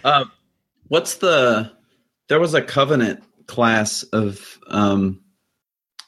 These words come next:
uh, enemy that we never actually saw in the game, but you see, you actually, it pops up in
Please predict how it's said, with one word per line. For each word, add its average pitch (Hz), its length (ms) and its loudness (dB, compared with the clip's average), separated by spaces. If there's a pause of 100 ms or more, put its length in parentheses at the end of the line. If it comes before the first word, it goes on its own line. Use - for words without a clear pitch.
(420)
uh, 101 480 -2
enemy 110 400 0
that 98 300 0
we 117 140 0
never 117 220 2
actually 113 340 -2
saw 113 300 -2
in 107 100 0
the 101 80 -2
game, 101 580 -2 (560)
but 107 260 0
you 107 160 0
see, 101 200 -2
you 117 140 0
actually, 117 320 0
it 202 120 0
pops 131 280 -2
up 123 140 0
in 104 280 -2